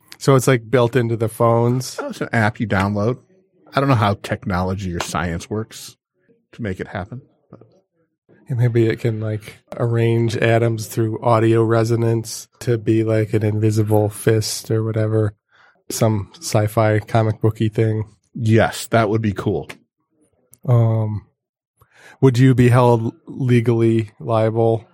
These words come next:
Speaker 1: for the damage to, from the punch?
Speaker 2: See, that's interesting 'cause most of these people from are, are from other countries. <laughs>
Speaker 1: <laughs>
Speaker 2: So we'd be dealing with international law. So probably not.
Speaker 1: That's interesting.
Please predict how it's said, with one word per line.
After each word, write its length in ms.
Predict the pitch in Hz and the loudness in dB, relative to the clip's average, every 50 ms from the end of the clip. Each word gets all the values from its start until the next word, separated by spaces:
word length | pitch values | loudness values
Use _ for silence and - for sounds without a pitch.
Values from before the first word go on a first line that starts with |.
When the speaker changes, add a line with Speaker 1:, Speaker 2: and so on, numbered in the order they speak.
| _ _ | _ _
Speaker 1:
for 300 | - - 123 117 113 113 | -6 0 2 2 2 2
the 120 | 110 113 | 0 0
damage 540 | 110 117 113 113 110 110 110 107 107 - - - | 2 2 2 2 2 2 0 -2 -4 -10 -14 -12
to, 120 | - 123 | -14 -14
from 280 | - - - 117 113 113 | -10 -2 -2 0 0 0
the 100 | 113 107 | -2 -2
punch? 560 | - 123 120 117 117 117 113 - - - - _ _ _ _ _ | -2 0 0 0 0 -2 -4 -8 -14 -16 -20 _ _ _ _ _
Speaker 2:
See, 180 | - - - 170 | -14 -8 -2 0
that's 240 | 196 214 214 - - | 2 2 2 0 -2
interesting 340 | 233 220 - - - 131 117 | -4 -4 -2 0 0 0 0
'cause 160 | - 113 107 | 0 0 0
most 180 | 143 196 180 | 0 -2 -2
of 40 | - - | -2 -6
these 120 | 151 - | -6 -6
people 280 | - 131 127 - 151 143 | -4 -4 0 0 0 2
from 240 | - 143 131 117 | 2 0 0 2
are, 120 | 104 - - | 0 0 -2
are 80 | 131 | -4
from 180 | 110 - 123 113 | -4 -4 -4 -4
other 220 | - 131 131 127 117 | -4 -4 -4 -4 -6
countries. 560 | - - 98 110 - 170 190 - - - - - | -6 -6 -8 -6 -2 -2 -2 -2 -4 -8 -2 -2
<laughs> 60 | - - | 2 4
Speaker 1:
<laughs> 840 | - 113 110 120 107 113 127 110 117 113 - 110 113 113 113 123 127 | 4 4 4 2 2 0 0 0 0 -2 -2 -4 -6 -8 -8 -6 -2
Speaker 2:
So 100 | 180 170 | 2 2
we'd 160 | 170 156 160 | 2 2 0
be 80 | 165 | -2
dealing 220 | 147 156 156 156 151 | 0 2 2 2 2
with 180 | 139 147 - | 0 -2 -2
international 760 | 156 147 143 - 147 135 127 123 123 120 - - 139 117 113 | -4 -4 -2 -2 -2 0 0 0 -2 -4 -4 -6 -6 -6 -4
law. 340 | 117 139 147 131 110 95 95 - - _ _ _ _ _ _ _ | -2 0 2 2 2 0 -2 -6 -12 _ _ _ _ _ _ _
So 180 | - - 233 208 | -2 0 0 0
probably 480 | - - 175 170 170 170 165 160 160 | 2 2 2 2 2 2 2 2 2
not. 300 | 160 170 185 165 101 - - - _ _ _ _ _ _ _ - | 2 2 0 0 -2 -6 -12 -20 _ _ _ _ _ _ _ -12
Speaker 1:
That's 220 | 139 120 - - | -10 -10 -6 -6
interesting. 720 | 127 120 - - 117 107 - - - 110 104 104 101 98 | -6 -6 -4 -4 -4 -4 -4 -4 -4 -4 -4 -4 -6 -10